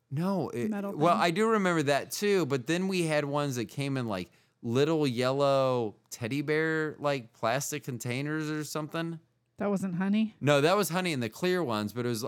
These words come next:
Speaker 1: I remember them being
Speaker 2: Really?
Speaker 1: yellow, and you had, oh my gosh.
Speaker 2: Oh, I don't remember that. I'll have to look
Speaker 1: It
Speaker 2: it
Speaker 1: was,
Speaker 2: up.
Speaker 1: I was thinking, 'cause it was almost like the top, like, on, uh, talcum powder or something, like, had the little
Speaker 2: Oh,
Speaker 1: holes
Speaker 2: yeah,
Speaker 1: on it.
Speaker 2: yeah.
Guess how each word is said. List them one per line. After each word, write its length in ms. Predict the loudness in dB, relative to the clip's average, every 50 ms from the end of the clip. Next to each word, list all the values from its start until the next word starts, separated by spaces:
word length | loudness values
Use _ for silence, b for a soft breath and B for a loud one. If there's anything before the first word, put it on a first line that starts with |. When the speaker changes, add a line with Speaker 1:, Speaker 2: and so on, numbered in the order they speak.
| -8 -6
Speaker 1:
I 60 | -4
remember 440 | -4 -2 0 0 0 0 0 0 0
them 160 | 0 0 0
being 260 | 2 2 4 4 4
Speaker 2:
Really? 140 | 4 4 4
Speaker 1:
yellow, 380 | 4 4 4 4 4 2 2 0
and 160 | 0 0 2
you 100 | 4 4
had, 180 | 4 2 0 -4 b b b b b b b -20 -20 _ _ _ _ _ _ _ _ _ _ _ _ _ _ _ -12
oh 80 | -10
my 160 | -8 -8 -8 -10
gosh. 540 | -10 -10 -10 -10 -12 -12 -14 -16 -20 -20 _ _ _ _ _ _ _ -10
Speaker 2:
Oh, 80 | -8 -6
I 20 | -6
don't 140 | -6 -6 -8
remember 280 | -8 -8 -8 -8 -8
that. 120 | -8 -10 -8
I'll 60 | -10
have 100 | -10 -8
to 80 | -8 -6
look 100 | 0 4
Speaker 1:
It 40 | 4
Speaker 2:
it 20 |
Speaker 1:
was, 200 | 6 6 4 2
Speaker 2:
up. 100 | 2 4
Speaker 1:
I 60 | 4
was 200 | 4 4 4 2
thinking, 320 | 2 0 0 2 0 0 2
'cause 160 | 2 2 2
it 60 | 2
was 120 | 2 0
almost 420 | 0 0 0 0 2 2 0 0 0
like 160 | -4 -4 -2
the 100 | -4 -4
top, 460 | -4 -6 -6 0 2 2 2 2 0
like, 260 | -2 -2 -2 -2 0
on, 320 | -2 -4 -4 -4 -6 -8 -10 -10
uh, 300 | -10 -8 -8 -8 -10 -12 -14 -18 -20 _
talcum 380 | -6 -2 -2 -2 0 -2 -6 -2
powder 460 | 0 0 0 0 0 0 -2 -2 -4
or 60 | -4
something, 320 | -4 -6 -6 -6 -6 -6
like, 180 | -4 -4 -4 -2
had 140 | 0 -2 0 0
the 80 | -2
little 160 | -2 0 0
Speaker 2:
Oh, 320 | 2 2 4 4 4 4 4
Speaker 1:
holes 160 | 2 2 2
Speaker 2:
yeah, 60 | 0 0
Speaker 1:
on 140 | 0 -2 -2
it. 100 | -2 -4
Speaker 2:
yeah. 240 | -4 -4 -4 -6 -6